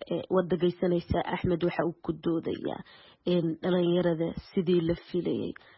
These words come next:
aysan naga soo dhex muuqan labada aqal ee baarlamaanka,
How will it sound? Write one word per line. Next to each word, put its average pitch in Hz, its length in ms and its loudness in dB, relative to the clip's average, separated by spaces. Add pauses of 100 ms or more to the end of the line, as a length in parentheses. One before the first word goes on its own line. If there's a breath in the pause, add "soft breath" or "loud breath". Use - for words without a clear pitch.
aysan 170 360 0
naga 170 200 -2
soo 170 200 -4
dhex 165 220 -4
muuqan 170 440 -4 (400 soft breath)
labada 160 420 2
aqal 160 260 -4
ee 165 160 -2
baarlamaanka, - 760 -6